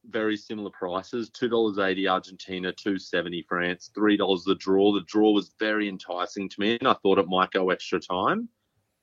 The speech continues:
But I think France will beat them. Um, and I, I, I, I even am gonna personally, which I'm not gonna chuck in this, but I'm gonna go personal,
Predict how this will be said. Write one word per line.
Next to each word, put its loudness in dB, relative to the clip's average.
But 4
I 4
think -4
France -2
will -4
beat -4
them. -6
Um, -4
and -4
I, 2
I, 6
I, 2
I -4
even 2
am -4
gonna -2
personally, -2
which -4
I'm -6
not -6
gonna -8
chuck -10
in -8
this, -6
but 2
I'm 2
gonna 4
go 4
personal, -4